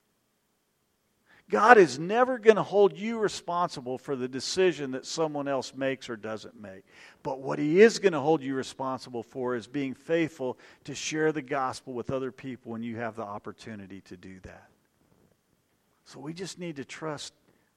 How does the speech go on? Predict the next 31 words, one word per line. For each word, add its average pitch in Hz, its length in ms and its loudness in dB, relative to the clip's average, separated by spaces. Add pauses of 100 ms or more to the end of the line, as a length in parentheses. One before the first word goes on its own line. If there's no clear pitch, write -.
the 139 100 -10
results 131 580 -10
to 131 100 -14
God. 131 380 -16 (2250)
So 175 140 0
we've 185 100 2
seen 233 280 -2
this - 220 -4
morning 196 400 2
that 147 460 6 (380)
churches 190 580 2
that 147 160 -4
make 180 360 0
an 160 100 -8
impact 143 640 -8
for 135 60 -14
the 127 80 -10
gospel, 143 440 -8
they 120 140 -6
do 175 320 -8
that 123 260 -8
when 123 160 -6
they 120 140 -6
choose 170 400 -8
to 147 100 -14
be 131 160 -6
selfless - 920 -14 (640)
in 131 160 -8
a 117 60 -10
selfie 127 520 -12
world. 107 360 -16